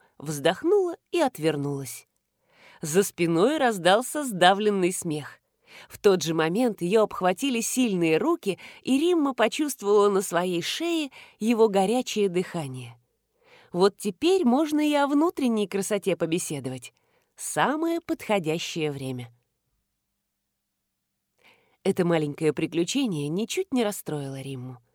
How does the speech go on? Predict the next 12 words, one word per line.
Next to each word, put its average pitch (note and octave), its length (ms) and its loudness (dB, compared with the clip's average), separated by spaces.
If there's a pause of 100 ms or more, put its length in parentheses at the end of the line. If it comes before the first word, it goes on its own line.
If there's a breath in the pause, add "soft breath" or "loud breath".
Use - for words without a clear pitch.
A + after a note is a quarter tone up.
(260)
Наоборот, D#4 640 2 (460)
позабавило. F3+ 680 2 (760 loud breath)
Конечно G#3+ 520 2
же, F#3+ 140 2
от F#3 140 0
ее G3+ 260 4
внимания A3+ 560 0
не A3 160 0
ускользнула A3+ 800 0
реакция F3+ 500 0
родни E3+ 340 2
Ромала, C#3 460 -2